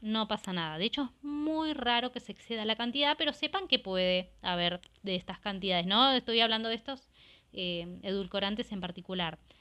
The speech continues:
que es la sacarina y, eh, la sacarosa. Y a modo de conclusión de todo este tema de los edulcorantes, el azúcar,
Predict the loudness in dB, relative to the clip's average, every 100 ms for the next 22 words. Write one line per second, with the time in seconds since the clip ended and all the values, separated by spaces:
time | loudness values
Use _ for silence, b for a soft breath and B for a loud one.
0 | b -10 -6 -6 -8 -10 -4 -2 0 2
1 | 0 0 -2 -6 B B B -4 -4 -4
2 | -8 -8 -6 -8 -10 -18 -20 _ _ _
3 | _ _ -2 2 4 4 4 6 4 6
4 | 6 8 6 4 2 2 -2 -4 0 2
5 | 2 2 2 2 0 -2 -2 -4 -6 0
6 | 0 0 0 2 4 2 0 -6 -10 -4
7 | 0 4 4 4 2 -4 -10 -12 -12 -6
8 | 0 2 2 0 2 4 4